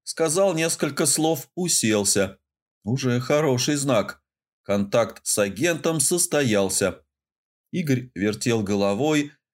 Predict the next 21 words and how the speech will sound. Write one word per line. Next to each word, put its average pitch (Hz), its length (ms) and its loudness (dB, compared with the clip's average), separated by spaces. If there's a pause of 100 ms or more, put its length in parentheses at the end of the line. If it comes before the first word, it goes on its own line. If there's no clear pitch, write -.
(260)
Метрах 180 360 0
в - 80 -8
тридцати 170 720 0
идут 135 360 0
две 123 320 0
пожилые 131 560 0
женщины. 110 680 0 (140)
В - 120 -20
полусотни 110 540 -2
метров 180 500 0
два 127 340 0
солдата. 123 760 0 (220)
Но 214 140 2
они 165 220 2
удаляются. 143 880 0 (240)
И 117 120 0
машин 127 580 0
не 170 140 -4
видно. 107 640 0 (360)
Остаются 151 640 0
дома. 127 520 0